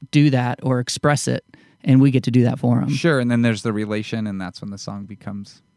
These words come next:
Speaker 1: Exactly.
Speaker 2: huge
Speaker 1: Yeah,
Speaker 2: in
Speaker 1: man.
Speaker 2: that sense. I think that's, uh, I've been known to say that my, my favorite thing about the country music genre is that you guys all champion each other. You guys, all the cool ones of you guys all hang out together.
Speaker 1: Yep.
Speaker 2: And you all, s-, r-,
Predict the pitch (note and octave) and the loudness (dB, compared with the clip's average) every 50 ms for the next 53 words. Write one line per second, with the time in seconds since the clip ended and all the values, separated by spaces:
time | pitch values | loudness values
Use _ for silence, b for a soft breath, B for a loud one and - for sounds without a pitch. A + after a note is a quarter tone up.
0 | _ _ - A#2 A#2+ C3 C3 B2+ - D3 C#3+ B2+ - _ - - C3+ B2+ A2 F#2+ | _ _ -4 -2 0 0 0 0 -2 -4 -4 -6 -6 _ -8 -4 -2 -2 -2 -4
1 | F#2+ - - _ _ _ - C3+ C#3+ D#3+ D3 C3 C#3 - - - G2+ F#2+ - - | -6 -12 -20 _ _ _ 0 2 2 4 2 2 0 -2 -6 -10 -14 -14 -14 -10
2 | - A#2 A#2 - C#3+ C#3 - C#3+ C3 B2+ B2+ - - B B B B B B B | -6 -6 -4 -2 -2 -2 0 0 -2 -2 -4 -6 -12 B B B B B B B
3 | B B B - A#2+ A#2 A2 - - A#2+ A2+ A#2+ A#2+ A#2 A#2 A#2 A#2 A2+ A2 G#2 | B B B -8 -6 -6 -6 -4 -4 -4 -2 0 2 2 2 2 2 0 -2 -4
4 | - G#2+ G#2+ G#2+ G#2+ F#2 G#2 G2 G2 F#2+ - - G#2 G2 G2 - A2+ A2 G#2+ G#2 | -6 -6 -6 -6 -6 -6 -8 -8 -8 -8 -8 -8 -8 -8 -6 -6 -4 -4 -4 -4
5 | - A2+ G#2+ G#2 G2 G2 G2 - - G#2+ - - A2+ - - G2+ G#2 G#2 G2+ G2+ | -4 -4 -4 -4 -4 -6 -8 -8 -10 -10 -8 -8 -8 -6 -6 -6 -6 -6 -8 -10
6 | - - F#2 F#2+ G2 G2+ F#2+ F#2+ - F#2 - F#2+ G2 G#2+ G2 G2+ F#2+ G2+ F#2+ G#2 | -8 -8 -8 -8 -8 -8 -10 -10 -12 -12 -12 -10 -8 -8 -8 -8 -6 -6 -6 -6
7 | G2+ F#2 - - A2+ G#2 F#2 - F#2 F#2 F2+ - - F2+ F2+ F#2+ G2 G2 G2+ - | -8 -10 -10 -10 -10 -10 -8 -8 -10 -10 -10 -12 -12 -14 -14 -14 -16 -16 -18 -16
8 | - A2 A2 G2+ G#2 G2+ G2+ G2+ - - _ _ _ A2 A2 A#2+ B2 A#2 - - | -12 -12 -10 -8 -8 -8 -8 -10 -12 -14 _ _ _ -4 -4 -2 -2 -4 -4 0
9 | - B2+ A#2+ A#2 A2+ A2 G2+ G#2+ G2 G#2+ G#2+ G#2 F#2+ F#2+ G2 G2 - - G#2+ G#2 | 2 2 2 2 2 0 -2 -4 -6 -6 -6 -4 -6 -6 -6 -8 -10 -8 -8 -6
10 | G2 F#2+ G#2 A#2 A#2 A2+ G#2+ G2+ F#2+ - - A2 G2+ G2 G2 G#2+ A#2+ B2 - - | -6 -6 -6 -6 -4 -4 -4 -4 -6 -8 -10 -10 -8 -8 -8 -8 -8 -8 -4 -2
11 | C3 C3 - - G#2 G2+ G2+ G#2+ A2 A2 G#2+ G#2 G2+ - - - F#2+ F2+ - - | -2 -2 -2 -2 -4 -2 -2 0 0 0 -2 -2 -4 -8 -12 -14 -14 -12 -12 -14
12 | - | -14